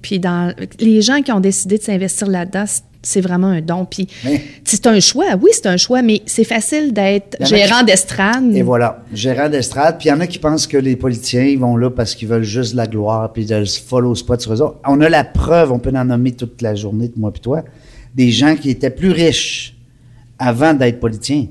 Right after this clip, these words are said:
Speaker 1: Ouais.
Speaker 2: Je veux dire, tu fais, allô? Alors, tu sais, puis, puis on comprend que, comme tu dis, c'est un don de soi.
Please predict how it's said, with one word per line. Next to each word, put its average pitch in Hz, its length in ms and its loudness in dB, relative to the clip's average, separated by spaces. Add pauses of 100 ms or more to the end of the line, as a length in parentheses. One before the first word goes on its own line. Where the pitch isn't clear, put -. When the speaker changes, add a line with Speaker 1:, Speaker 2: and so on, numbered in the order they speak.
Speaker 1:
Ouais. 190 240 -2
Speaker 2:
Je 104 140 -4
veux 123 80 0
dire, 92 180 -6
tu - 120 -14
fais, 101 260 -10
allô? 135 640 2 (500)
Alors, 117 260 0
tu 143 100 -4
sais, 160 100 2
puis, 123 320 -8
puis 123 100 -4
on 113 100 2
comprend 131 420 0
que, 135 120 -14
comme 127 200 -4
tu 120 120 -12
dis, 113 140 -4
c'est 135 140 -6
un 131 100 2
don 156 160 4
de 165 140 4
soi. 185 240 -6